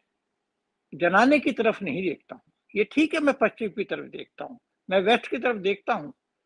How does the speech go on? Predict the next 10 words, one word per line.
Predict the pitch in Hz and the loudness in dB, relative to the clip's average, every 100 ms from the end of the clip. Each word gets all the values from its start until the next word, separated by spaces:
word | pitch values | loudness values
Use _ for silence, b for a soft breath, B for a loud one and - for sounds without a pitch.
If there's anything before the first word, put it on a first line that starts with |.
| _ _ _ | _ _ _
परंतु | 226 254 320 - 320 | 2 2 2 -2 -2
मैं | 294 269 254 190 | 2 2 2 0
देखता | 214 - - 269 | -4 -4 -2 -2
हूँ | 240 240 269 277 - _ _ _ - | 0 -2 -4 -8 -18 _ _ _ -10
उस | 269 | -8
तरफ | - - 311 226 - _ _ _ _ 170 | -6 -2 -2 -2 -8 _ _ _ _ -8
जहां | 196 202 240 269 | -4 0 0 -2
से | 262 247 180 | -2 -2 -2
गोरे | 143 202 254 262 | -2 2 4 2
लोग, | 233 202 202 - _ | 0 2 0 -2 _